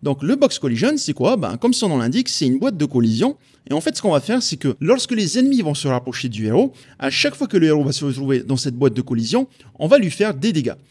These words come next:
Donc comment est-ce qu'on va faire ça ? On va redimensionner un petit peu cette boîte. Donc ici, je pense qu'en X, je peux mettre quelque chose comme vingt, je pense. Ensuite, Y. Alors Y, c'est l'axe vert. Donc je vais le placer, hop, ici zéro. Je vais faire en sorte que Y reste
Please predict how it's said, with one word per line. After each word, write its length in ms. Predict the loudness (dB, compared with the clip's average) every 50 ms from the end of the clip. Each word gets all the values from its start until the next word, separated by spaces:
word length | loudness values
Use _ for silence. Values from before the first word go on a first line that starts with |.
| -20 -16 -6
Donc 200 | -2 -2 -2 -2 -4 -2
comment 180 | 0 2 2
est-ce 100 | 2 2
qu'on 80 | 0 -4
va 60 | -4
faire 140 | -4 -4 -6
ça ? 240 | -2 -2 -2 -2 -2 -4
On 60 | -4
va 140 | -4 -2 2
redimensionner 600 | 2 2 2 4 2 2 2 2 2 2 2 4
un 80 | 2
petit 140 | 2 0 -6
peu 160 | -4 -4 -2
cette 180 | -2 -2 -4 -2
boîte. 220 | 0 0 0 0 0
Donc 300 | -2 -2 -2 -2 -2 -4
ici, 380 | -6 -6 -4 -4 -4 -4 -6 -6 -8
je 100 | -8 -6
pense 160 | -6 -6 -2
qu'en 140 | 0 0 0
X, 220 | 0 0 -4 -6
je 80 | -6 -4
peux 140 | -2 0
mettre 160 | 2 2 0 0
quelque 160 | -2 -6 -4
chose 340 | -2 -4 -2 0 -2 -2 -2
comme 240 | -2 0 0 2 2
vingt, 180 | 2 2 0
je 80 | 0 0
pense. 340 | -2 -4 -4 -4 -6 -10 -12 -18 -20 -20 _ _
Ensuite, 460 | -4 -2 -2 -2 -2 -4 -6 -8 -10 -6 -4
Y. 420 | -2 4 4 4 4 4 0 -8 -18 _ _ _ _ -4
Alors 200 | 0 0 0 2 0
Y, 260 | 2 4 4 4 2
c'est 140 | 0 -2 0
l'axe 260 | 0 0 0 0 -2
vert. 460 | -2 -2 0 2 2 4 4 4 2 -2 -6 -20 -20 -20 -16 -8
Donc 280 | -4 -2 -2 -2 -4 -6 -8
je 160 | -2 -2 0
vais 140 | 2 2 2
le 100 | 2 2
placer, 560 | 2 2 0 0 0 0 -2 -2 -2 -4 -4 _ _ _ _ -2
hop, 320 | -2 -2 -2 -6 -4 -2 -2 0 0 -2 -4 -6 -10 _ _ _ _ -10
ici 260 | -10 -8 -8 -6 -8 -8
zéro. 540 | -8 -2 0 0 2 4 4 4 2 0 -2 _ _ -20 -20 _ _ _
Je 160 | -6 0 2
vais 160 | 4 4 4
faire 200 | 0 0 -2 -2
en 60 | 0 0
sorte 360 | 0 0 0 0 0 -4 0
que 180 | 0 0 0 -2 _ -12 -6
Y 380 | -2 2 4 4 4 4 2 -2
reste 520 | -4 -2 0 0 0 0 0 -4 -8 -12